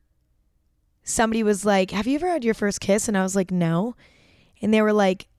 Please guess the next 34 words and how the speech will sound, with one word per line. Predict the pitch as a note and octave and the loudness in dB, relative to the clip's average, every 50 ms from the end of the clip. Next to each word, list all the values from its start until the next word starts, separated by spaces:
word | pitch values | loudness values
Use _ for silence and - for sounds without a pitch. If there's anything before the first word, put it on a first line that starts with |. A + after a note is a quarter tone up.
| _ _ - | _ _ 2
"Oh, | G#3+ G#3+ | 2 2
you | G#3+ F3+ G3+ A3 | 2 0 -2 -2
should | - - B3+ - | 0 -2 -2 -2
kiss | - - - G3 F3+ F3+ - - - - - - _ _ _ _ _ _ _ _ | -2 0 2 4 4 4 2 -2 -4 -6 -8 -12 _ _ _ _ _ _ _ _
blank. | - F#3 F#3+ G3 A3+ A#3+ F3 - - - - - _ _ _ _ _ _ _ _ _ _ _ _ _ _ _ | -4 0 2 4 4 2 2 -2 -6 -14 -18 -18 _ _ _ _ _ _ _ _ _ _ _ _ _ _ _
We're | G3 G#3 A3+ | 2 2 2
gonna | A3+ C#4 D4 C#4+ | 2 0 -2 0
call | - C4+ B3+ B3 | 2 2 4 4
him | A#3+ A#3+ A#3 A3 G#3+ G3+ G3 F#3+ - - | 4 4 4 4 2 0 -2 -4 -8 -2
James." | - G3 F#3+ E3+ E3 E3 E3+ F3 - - - - _ _ _ _ _ _ _ _ _ _ _ _ _ | 0 2 2 2 0 -4 -6 -6 -6 -6 -8 -10 _ _ _ _ _ _ _ _ _ _ _ _ _
Um, | - G3 F#3+ F#3 F3 E3+ E3+ E3 E3 - F3+ | 2 2 4 4 4 2 2 -2 -4 -4 -2
his | G3 G3+ F#3 | -2 0 2
name | G3+ G3 F#3+ | 2 0 0
was | F#3 | 0
not | F#3 F3+ F#3 | 0 -2 0
James, | F#3 F3+ C#3 E3+ F3+ - | -2 -2 -2 -2 -4 -4
but | - F3+ | -4 -2
I'm | F3+ F#3 | -2 -4
just | - - | -4 -4
gonna | F#3+ F#3 | -4 -4
call | - - F3+ F3 | -2 -2 -4 -4
him | C#3+ | -4
James | - - E3 - A3+ - - | -6 -6 -6 -6 -8 -10 -10
'cause | F3+ - | -8 -8
that's | F3+ F3 E3+ - - - _ | -8 -8 -8 -10 -16 -16 _
easier. | - - F3 E3 E3+ E3 A#2 B2 F3 - - - - - - - - - - _ _ _ _ _ _ - | -6 -6 -6 -4 -4 -4 -4 -6 -6 -10 -16 -20 -20 -20 -20 -20 -20 -20 -20 _ _ _ _ _ _ 2
Um, | F#3+ F#3+ F#3 F3+ F3+ F3 E3+ E3 E3+ F3 - _ _ _ _ _ _ _ _ _ _ _ _ _ | 2 4 4 4 4 2 0 -2 -4 -6 -10 _ _ _ _ _ _ _ _ _ _ _ _ _
they | - G#3 | -2 2
were | G#3 | 2
like, | G#3+ G3 | 2 2
"You | G3+ B3 | 2 -2
should | - B3+ G3+ | -2 -2 0
kiss | - A3+ G3+ - | 0 0 0 0
James." | - A#3+ B3 C#4 B3 F3 - - - - - | 0 0 2 2 0 -2 -2 -8 -10 -12 -12